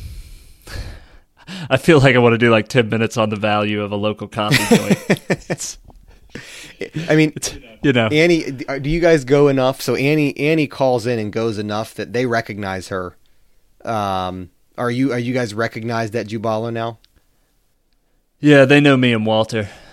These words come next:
Speaker 1: Um, Katie, if Katie and I go together, then, you know, I just go in and get stuff. Um,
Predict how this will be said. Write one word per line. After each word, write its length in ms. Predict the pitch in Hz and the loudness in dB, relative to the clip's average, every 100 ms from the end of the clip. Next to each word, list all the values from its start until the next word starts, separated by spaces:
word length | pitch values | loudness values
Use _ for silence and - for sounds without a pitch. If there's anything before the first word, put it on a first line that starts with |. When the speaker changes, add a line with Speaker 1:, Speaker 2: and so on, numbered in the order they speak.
| - | -10
Speaker 1:
Um, 600 | 117 113 107 104 101 110 _ | -4 -2 -2 -6 -12 -16 _
Katie, 540 | - 147 131 127 - _ _ _ _ _ | 0 2 2 0 -4 _ _ _ _ _
if 320 | 156 - - | -4 -4 -4
Katie 240 | - 151 143 | 0 2 4
and 80 | 123 | 2
I 100 | 113 | 2
go 200 | 120 113 | 2 0
together, 480 | 104 110 110 113 | 0 0 2 0
then, 460 | 104 107 104 101 95 - - _ - | -2 -2 -2 -4 -10 -16 -20 _ -10
you 140 | 110 | -6
know, 160 | 101 101 | -4 0
I 160 | 101 | -2
just 240 | 101 104 - | -2 -6 -4
go 220 | 107 104 | -4 -2
in 260 | 101 101 98 - | -2 -4 -10 -14
and 160 | 110 104 | -10 -8
get 120 | 101 | -10
stuff. 520 | - 107 101 - - _ _ | -8 -6 -6 -8 -20 _ _
Um, 600 | - 120 107 104 104 104 | -12 -8 -6 -8 -8 -12